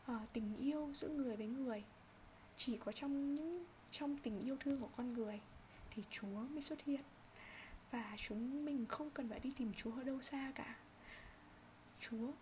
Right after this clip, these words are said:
thực ra nằm ngay trong chính con người mình, trong chính nội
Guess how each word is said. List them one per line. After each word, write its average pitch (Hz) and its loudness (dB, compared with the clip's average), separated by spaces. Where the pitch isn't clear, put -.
thực 240 -2
ra 247 4
nằm 220 -2
ngay 247 0
trong - -4
chính 220 0
con 247 0
người 208 2
mình, 202 0
trong 285 4
chính 247 2
nội 302 0